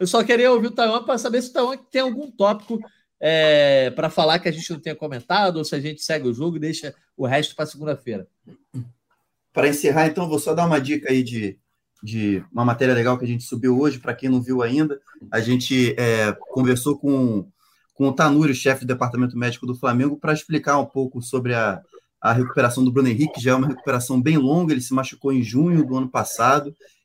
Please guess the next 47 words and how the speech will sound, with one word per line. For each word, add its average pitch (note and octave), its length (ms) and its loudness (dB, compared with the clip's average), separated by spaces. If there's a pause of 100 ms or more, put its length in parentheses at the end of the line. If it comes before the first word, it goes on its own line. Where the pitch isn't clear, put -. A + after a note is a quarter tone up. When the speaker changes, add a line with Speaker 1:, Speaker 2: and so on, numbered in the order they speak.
Speaker 2:
e - 60 -8
tá B2+ 160 2
com - 100 -10
previsão B2+ 440 0
pra C3 140 0
voltar A#2+ 380 0
aí B2 220 2
entre B2 220 -2
abril B2 500 0
e C3 140 -2
junho B2 280 0
desse B2 360 -2
ano, C#3+ 240 0
já A2+ 160 0
tá B2 240 0
entrando B2 340 0
no B2 80 -2
oitavo B2+ 460 -2
mês A#2 260 -4
aí A2+ 120 -2
de G#2 100 -8
recuperação, A2 680 -4 (360)
começando A#2 360 0
a A#2+ 40 -2
trabalhar A2+ 320 0
com G2+ 160 -6
bola B2+ 300 2
e - 20 -2
tal. D3 260 2
Enquanto B2+ 380 -4
isso, B2+ 160 -4
ele C3+ 100 -2
tá C3 320 2 (300)
mantendo C3 480 0
ali B2 140 2
a B2 40 0
presença B2 480 -4
pra A2+ 160 -6
dar A2+ 160 -2
o, G#2+ 280 -4
o G#2+ 100 -6
apoio G#2 380 -4
pro - 100 -6
elenco, G#2 420 -2
né? G#2+ 140 -8 (160)
Foi C#3 160 6
pro, A#2+ 320 0